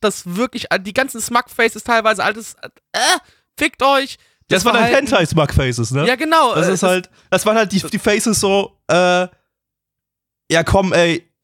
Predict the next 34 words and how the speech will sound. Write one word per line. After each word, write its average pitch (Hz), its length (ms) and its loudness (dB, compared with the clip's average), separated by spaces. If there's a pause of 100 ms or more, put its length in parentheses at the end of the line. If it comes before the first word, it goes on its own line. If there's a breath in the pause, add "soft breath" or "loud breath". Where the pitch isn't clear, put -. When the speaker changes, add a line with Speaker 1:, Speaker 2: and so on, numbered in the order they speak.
Speaker 2:
ich 180 120 2
bin 185 180 0
so 170 120 2
richtig 170 340 0
geil. 151 420 2 (680 soft breath)
Fick 190 280 0
mich 175 200 2
hart 151 240 0
durch 156 480 0
und 143 160 0
vorher 156 280 2
mach 147 140 4
ich 139 60 -2
dich 139 140 0
mal 139 140 2
so 135 80 2
ein 131 80 -2
bisschen, 139 340 0
mach 131 140 4
ich - 80 -6
dich, 117 260 -8
tease 143 220 2
ich 120 80 0
dich, 131 180 0 (240)
dich 131 120 -4
mal 123 120 2
so, 120 240 2
so 123 80 0
ein 117 100 0
bisschen 120 320 2
und, 113 200 2
und, 104 200 0
und, 107 280 0
äh, 104 280 2